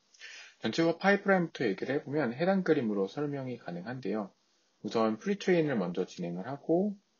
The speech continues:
프리트레인된 모델에 대해서 에스에프티로 학습을 하게 됩니다. 그리고 리워드 모델도 휴먼 프리퍼런스 데이터셋으로 학습이 진행이 되고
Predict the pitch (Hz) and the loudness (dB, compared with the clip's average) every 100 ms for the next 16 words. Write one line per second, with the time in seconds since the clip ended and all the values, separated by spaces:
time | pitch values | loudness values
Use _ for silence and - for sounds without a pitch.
0 | _ - 175 175 160 147 117 104 95 92 | _ -6 -4 0 2 2 0 0 -2 2
1 | 90 - 147 110 87 - 151 151 - - | 0 2 -2 0 0 2 2 2 -6 -8
2 | - - - - 98 117 - 87 85 85 | -8 -10 -10 -8 -6 -4 -4 -4 -8 -10
3 | 90 _ _ _ _ _ - 117 120 120 | -14 _ _ _ _ _ -4 0 2 4
4 | 113 151 165 156 127 120 131 127 180 196 | 8 8 8 4 2 2 2 -2 0 0
5 | 185 170 - 151 135 - 95 95 92 - | -2 -4 2 2 2 -4 -4 -2 -6 -6
6 | 90 - 123 147 151 - 147 127 - 90 | -8 -4 -4 -2 -4 -6 -6 -6 -6 -4
7 | 92 90 - - 135 196 | -2 -4 -6 -2 -2 -2